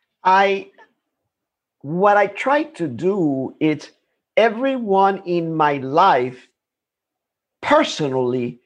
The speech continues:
it's everybody in my life work-wise. I, I create this mesh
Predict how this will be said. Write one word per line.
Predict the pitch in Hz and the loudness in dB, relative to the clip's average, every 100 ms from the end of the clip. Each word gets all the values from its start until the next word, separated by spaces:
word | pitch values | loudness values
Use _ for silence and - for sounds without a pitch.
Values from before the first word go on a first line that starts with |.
| _ - | _ -2
it's | 190 190 - | 0 -2 -6
everybody | - 220 208 226 233 185 175 180 180 185 - | 0 0 0 -4 -4 2 4 4 2 -2 -6
in | 175 175 160 | -4 -4 -2
my | 175 175 | 0 0
life | 156 147 156 160 - _ - - - | 2 2 4 2 -4 _ -20 -20 -20
work-wise. | 156 220 339 440 - _ _ _ - - 147 95 - - _ _ _ _ _ _ _ _ 190 | -2 2 2 0 -10 _ _ _ -8 0 2 2 -4 -16 _ _ _ _ _ _ _ _ -6
I, | - | -2
I | 208 208 | 0 0
create | - - 196 220 220 254 285 269 - | -2 -8 -6 -2 0 2 0 -10 -6
this | 196 - - | -6 -6 -12
mesh | 139 143 156 180 170 - - - | -12 -8 -6 -2 -4 -4 -12 -16